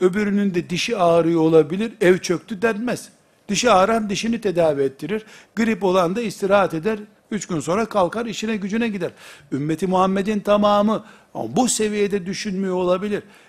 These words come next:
Ezilmişlik, sömürülmüşlükten dolayı ümmeti Muhammed'in bir bölümü kendi başının çaresine bakacak bir gafletin içerisinde olabilir.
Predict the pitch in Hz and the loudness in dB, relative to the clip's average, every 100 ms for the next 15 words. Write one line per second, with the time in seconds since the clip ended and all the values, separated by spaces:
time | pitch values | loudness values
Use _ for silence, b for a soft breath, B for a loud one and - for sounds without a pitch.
0 | _ 160 156 196 196 180 - 214 - 175 | _ -2 -2 -4 -4 -6 -6 -10 -6 -4
1 | 175 185 190 190 175 196 208 208 190 185 | -2 -2 -2 -2 -4 -8 -4 -4 -2 -2
2 | 175 175 190 190 196 180 180 180 190 202 | -2 -2 -2 -2 -2 0 0 -2 -4 -4
3 | 190 180 190 190 185 170 190 214 - _ | -4 -4 0 2 2 2 0 -4 -12 _
4 | b b b b b - 202 214 226 185 | b b b b b -4 0 0 -2 -2
5 | 202 - 208 202 214 220 175 185 180 190 | -2 -2 -4 -4 -4 -8 -4 2 4 4
6 | 185 208 190 175 156 - 190 - b b | 0 -2 0 -2 -2 -2 -4 -4 b b
7 | 185 156 185 170 208 196 214 185 190 170 | -12 -2 0 0 -2 -2 -4 -4 -2 -2
8 | - 185 185 175 175 170 190 | -4 -4 -2 2 2 0 -4